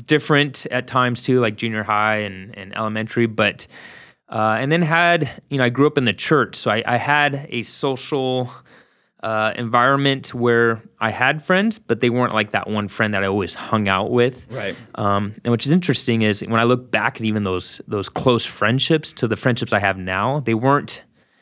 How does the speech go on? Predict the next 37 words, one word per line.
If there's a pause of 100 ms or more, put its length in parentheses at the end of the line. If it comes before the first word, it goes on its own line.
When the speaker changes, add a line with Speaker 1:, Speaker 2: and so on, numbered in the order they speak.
(340)
Speaker 1:
uh,
super,
I
mean,
even
junior
high,
I
don't
know
how
deep
you
can
go
in
junior
high,
especially
as
a
boy,
but, (520)
uh, (180)
like,
they
were
just
friends
I
just
hung
out
with
all
the
time.